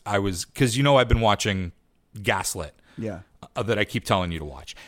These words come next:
Speaker 1: And I
Speaker 2: Yeah.
Speaker 1: guess that a lot of that is based on Slow Burn, which is another podcast. So I've been going back and listening to the, to the Watergate Slow Burn. And what, like, the, literally the last stat that I heard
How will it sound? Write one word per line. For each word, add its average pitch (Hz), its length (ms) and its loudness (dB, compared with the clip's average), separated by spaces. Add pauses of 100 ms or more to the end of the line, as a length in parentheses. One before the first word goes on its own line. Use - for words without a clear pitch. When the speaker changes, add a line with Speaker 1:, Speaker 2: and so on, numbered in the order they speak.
Speaker 1:
And 117 160 0
I 113 40 4
Speaker 2:
Yeah. 117 80 2
Speaker 1:
guess 135 240 2
that 139 160 2
a - 20 4
lot 113 260 4
of 110 60 -4
that 107 300 2
is 104 160 -4
based 104 360 0
on 98 180 -2
Slow 95 320 -2
Burn, 95 440 2 (120)
which 110 200 -8
is 101 80 -6
another 87 260 -6
podcast. 82 480 -14
So 120 120 0
I've 127 100 0
been 143 140 -2
going 110 240 0
back 92 240 -4
and 95 120 -6
listening 85 420 -6 (480)
to - 120 -2
the, 85 380 -2
to 104 120 -4
the 85 100 -4
Watergate 85 580 -2
Slow 85 260 -8
Burn. 80 360 -8 (680)
And 123 280 0
what, 151 280 4
like, 143 200 4
the, 160 100 6
literally 185 480 6
the 143 320 -4
last 180 460 2
stat 180 340 0
that 139 120 0
I 127 100 4
heard 104 420 0